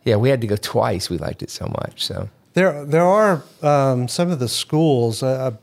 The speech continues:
Speaker 2: I believe it's more the private schools, they have some great, um, theater productions, and, um, and then there are, um, the ballet, the, the ballets here, and they're doing
Speaker 1: Mm-hmm.
Speaker 2: very well. Um,
Speaker 1: Yeah.
Speaker 2: they should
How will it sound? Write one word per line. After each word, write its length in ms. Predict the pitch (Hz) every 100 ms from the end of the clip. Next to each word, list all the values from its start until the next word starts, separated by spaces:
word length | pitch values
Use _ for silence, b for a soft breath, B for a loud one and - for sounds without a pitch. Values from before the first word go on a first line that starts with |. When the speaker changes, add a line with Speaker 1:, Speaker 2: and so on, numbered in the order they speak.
| _ 127
Speaker 2:
I 40 |
believe 460 | 117 131 123 147 123
it's 220 | 117 -
more 220 | 131 123
the 80 | 104
private 480 | - 135 139 131 113
schools, 480 | - 123 117 110 117
they 140 | 147
have 160 | 175 -
some 180 | 110 107 -
great, 380 | 113 117 120 - _ _ _ _ 131
um, 260 | 131 113 104
theater 320 | - 120 113
productions, 840 | - 110 110 113 - 113 110 - -
and, 380 | 127 117 113 107 - b b b b b b -
um, 360 | 123 120 117 -
and 180 | 131 131
then 140 | 131
there 180 | 131 131
are, 380 | 131 135 135 123 - _ _ -
um, 540 | 120 117 113 117 120 131
the 120 | 127
ballet, 480 | 131 127 120 120 127
the, 240 | 131 131
the 80 | 127
ballets 560 | 120 127 127 120 123 117
here, 280 | 120 117 117
and 100 | 117
they're 140 | 123
doing 240 | 117 120
Speaker 1:
Mm-hmm. 80 | 101
Speaker 2:
very 200 | 113 113
well. 560 | 110 110 113 113 117 -
Um, 160 | 120 120
Speaker 1:
Yeah. 120 | 98 95
Speaker 2:
they 200 | 120 139
should 480 | 135 - 156 147 139